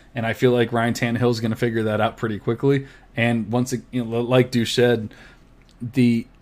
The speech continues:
the problem with the whole red zone and, and everything <laughs> was not Julio Jones. Like, we've seen what Julio Jones can do in the red zone, uh, or just, you know, in, in general. And that doesn't just go away because,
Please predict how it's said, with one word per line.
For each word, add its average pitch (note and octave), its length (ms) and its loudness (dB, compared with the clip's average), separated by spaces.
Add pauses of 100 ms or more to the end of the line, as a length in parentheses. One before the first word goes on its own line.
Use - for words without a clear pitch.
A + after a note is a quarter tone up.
(560)
the C3 120 0
problem C#3+ 560 6
with B2+ 420 4
the A#2+ 240 2
whole B2+ 220 -6
red A#2+ 300 0
zone B2 280 4
and, A2+ 120 0
and A#2 200 -2
everything A2+ 500 -2
<laughs> - 40 -12
was D3 240 8
not B2+ 320 4
Julio A#2 340 2
Jones. G2+ 380 -6
Like, G#2+ 80 -4
we've A#2+ 180 0
seen C3+ 220 4
what B2 140 2
Julio A#2+ 340 2
Jones A2+ 280 -6 (280)
can A#2+ 140 2
do A#2+ 200 6
in A#2 140 2
the A2+ 80 -2
red A2 240 0
zone, G#2+ 340 -4 (240)
uh, A2 140 2
or D3+ 180 2
just, E3 240 2
you D#3 80 2
know, G#2+ 200 2
in, A#2+ 160 -8
in B2+ 260 4
general. G#2+ 500 -4 (420)
And A2 280 0
that A#2 280 2
doesn't B2 260 2
just A2+ 220 -6
go B2 140 8
away A2+ 500 0
because, A2+ 800 -4